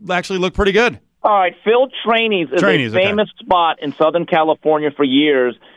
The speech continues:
Speaker 2: with the beloved Phil Traney, and it's a, it's a, it was kinda, it's kinda like the Toots Shore of the West Coast, or at least in the L A area.
Speaker 1: Oh,
Speaker 2: It's
Speaker 1: nice.
Speaker 2: in the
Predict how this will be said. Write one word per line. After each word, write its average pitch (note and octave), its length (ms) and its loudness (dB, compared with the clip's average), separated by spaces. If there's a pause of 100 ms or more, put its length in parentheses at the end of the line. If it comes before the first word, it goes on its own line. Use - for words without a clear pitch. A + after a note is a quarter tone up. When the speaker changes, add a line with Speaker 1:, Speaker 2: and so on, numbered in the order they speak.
(160)
Speaker 2:
with D#3 160 -2
the D#3+ 80 2
beloved D3+ 560 0
Phil E3+ 200 2
Traney, C#3 600 -2
and D3 140 0
it's D3 140 0
a, C#3+ 80 2 (220)
it's E3+ 140 -2
a, D#3 140 2
it G3 100 2
was F#3 200 0
kinda, C4 340 0
it's G#3 180 -6
kinda B3+ 300 0
like B3 260 -2
the F3+ 180 -4 (160)
Toots A3+ 200 0 (160)
Shore E3+ 420 2 (640)
of D#3+ 140 2
the D#3+ 80 4
West F3+ 360 0
Coast, E3 340 0
or C#3 80 2
at - 80 0
least E3+ 280 -2
in D3+ 120 2
the D3 100 2
L E3 240 2
A D3+ 180 2
area. D3 460 2
Speaker 1:
Oh, A#2+ 80 0
Speaker 2:
It's C#3 80 2
Speaker 1:
nice. C3 140 -4
Speaker 2:
in D3 60 -2
the C#3 120 0